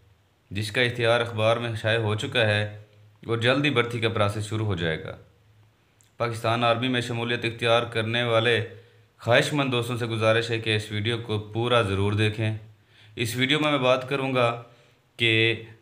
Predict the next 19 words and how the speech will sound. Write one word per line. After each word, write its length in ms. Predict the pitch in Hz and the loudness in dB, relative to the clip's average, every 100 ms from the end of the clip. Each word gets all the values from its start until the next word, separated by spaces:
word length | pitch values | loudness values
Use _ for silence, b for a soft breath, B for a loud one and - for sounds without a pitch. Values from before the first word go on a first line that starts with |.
| - | -10
उम्मीदवार 600 | 113 131 147 135 135 139 | -2 0 2 6 6 6
की 420 | 139 127 127 131 | 0 -2 -2 -2
उम्र 340 | 127 135 151 147 | 0 2 2 2
की 120 | 127 | 0
हद 160 | 123 | 0
कितनी 300 | 110 117 127 | -2 -2 0
होगी, 500 | 123 120 117 117 113 - _ _ _ _ _ - | 0 -2 -2 -6 -8 -16 _ _ _ _ _ 0
तालीमी 320 | 113 120 117 | 0 0 0
काबिलियत 480 | 117 110 120 131 135 | 0 2 2 0 -2
कितनी 320 | 120 120 120 | -4 -2 0
होगी, 460 | 117 113 110 110 - b b _ | 0 0 -2 -4 -10 b b _
कौन 200 | 127 143 | -4 -2
कौन 200 | 147 151 | 0 -2
से 120 | 135 | -2
ट्रेड 320 | 139 135 131 131 | -2 2 2 0
में 140 | 127 | 0
भर्ती 240 | 120 127 | 0 -2
शुरू 320 | 123 117 131 123 | -4 -4 -2 0
है 420 | 107 107 - | 0 0 -8